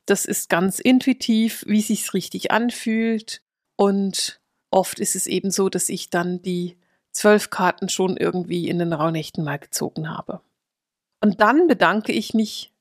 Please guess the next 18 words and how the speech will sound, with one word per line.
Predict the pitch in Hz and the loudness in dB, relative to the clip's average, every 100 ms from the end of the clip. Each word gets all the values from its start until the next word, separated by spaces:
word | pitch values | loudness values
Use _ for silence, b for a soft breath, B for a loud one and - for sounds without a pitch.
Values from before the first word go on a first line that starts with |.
| _ - | _ 0
bei | 180 | 2
mir | 185 185 | 4 4
selbst | 190 233 - - | 4 2 0 -2
für | 202 | 0
mein | 196 196 | 0 2
Innehalten, | 226 247 185 190 - 190 180 _ _ _ | 2 4 2 -4 -8 -8 -10 _ _ _
für | - 196 | -2 0
meine | 175 175 180 | 2 0 -2
Zeit | - 180 220 - | -4 -2 -2 -2
für | - 180 | -4 0
mich. | 185 185 - - _ _ _ _ _ - | 0 -4 -8 -18 _ _ _ _ _ 2
Und | 240 220 - _ _ | 4 2 -2 _ _
manchmal | 233 277 349 381 285 | 4 4 4 2 2
ist | 254 | 2
jemand | 262 254 262 202 | 2 4 2 2
anderes | 220 214 214 | 2 2 2
mit | 202 185 | 2 2
dabei. | 165 147 147 | 2 0 -4